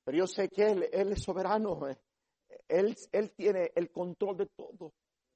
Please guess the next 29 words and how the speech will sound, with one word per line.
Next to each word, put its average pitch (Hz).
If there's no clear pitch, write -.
Pero 190
mis 185
primos 196
y 180
mis 170
tíos 214
tenían 196
que 190
escuchar 214
que -
hay 190
salvación, 180
que, 196
que 214
la 202
muerte, 202
ah, 185
no 220
termina 220
todo, 214
hay 220
esperanza 202
de 185
la 202
vida 226
eterna 214
en 196
Cristo 226
Jesús. 233